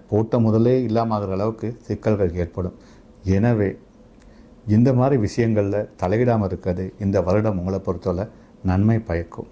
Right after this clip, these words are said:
காணி வாங்குறீங்களா, அதுக்கான வாய்ப்பு வருதா, தைரியமா செயலாற்றுங்க. ஒரு தடவைக்கு பல தடவை யோசித்து தஸ்தவேஜுகள் எல்லாம் சாதகமா இருக்கா,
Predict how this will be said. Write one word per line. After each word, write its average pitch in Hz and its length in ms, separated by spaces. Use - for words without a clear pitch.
காணி 123 260
வாங்குறீங்களா, 98 600
அதுக்கான 98 380
வாய்ப்பு 104 400
வருதா, 92 320
தைரியமா 120 420
செயலாற்றுங்க. 95 680
ஒரு 196 240
தடவைக்கு 92 480
பல 131 340
தடவை 113 440
யோசித்து 104 680
தஸ்தவேஜுகள் 123 520
எல்லாம் 101 320
சாதகமா 95 440
இருக்கா, 90 460